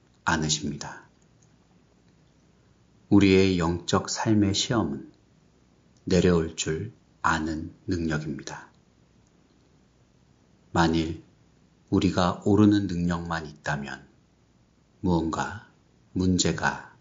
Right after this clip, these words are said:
있는 것입니다. 물론 하나님과 함께 변화산 정상에 머무는 것도 위대한 일입니다. 그러나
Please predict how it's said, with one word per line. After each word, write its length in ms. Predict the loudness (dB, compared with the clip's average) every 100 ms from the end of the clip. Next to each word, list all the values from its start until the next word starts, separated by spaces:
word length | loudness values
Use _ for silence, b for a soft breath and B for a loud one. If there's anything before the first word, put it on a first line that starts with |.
| _ _
있는 380 | 0 2 0 -2
것입니다. 640 | -2 -2 -2 -6 -12 -16 _ _ _ _ _ _ _ _ _ _ _ _ _ _ _ _ _ _
물론 380 | 2 6 6 4
하나님과 880 | 0 2 4 6 4 0 -8 -10 -16 _ _ _ _
함께 680 | -4 -4 -4 -4 -6 -8 -16 _ _ _ _ _ _ _ -4
변화산 540 | 2 2 2 2 0
정상에 800 | 0 -4 -4 -6 -6 -6 -6 -12 _ _ -4
머무는 460 | -2 0 0 -2
것도 480 | -4 -10 -12 -12 -12 -20 _ _ _ _ _ _ 0
위대한 680 | 0 2 0 0 -4 -8 -10
일입니다. 680 | -6 -4 -6 -6 -10 -12 -16 _ _ _ _ _ _ _ _ _ _ _ _ _ _ _ _ _ _
그러나 580 | -4 -2 -2 -4 -8